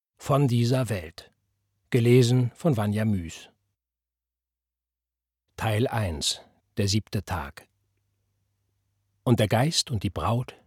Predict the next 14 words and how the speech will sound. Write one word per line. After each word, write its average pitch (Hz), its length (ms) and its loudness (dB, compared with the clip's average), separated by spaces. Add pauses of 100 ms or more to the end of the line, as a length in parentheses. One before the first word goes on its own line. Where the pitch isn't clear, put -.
(100)
sprechen: 101 500 -2 (180)
"Komm." 92 340 0 (1000)
Und 113 160 2
wer 113 160 4
es - 180 0
hört, 120 440 -4 (260)
der - 80 0
spreche: 101 640 -2
"Komm." 104 380 -2 (1120)
Und 113 160 4
wen 110 180 4
dürstet, 113 560 2
der 139 100 -4
komme. 80 440 -8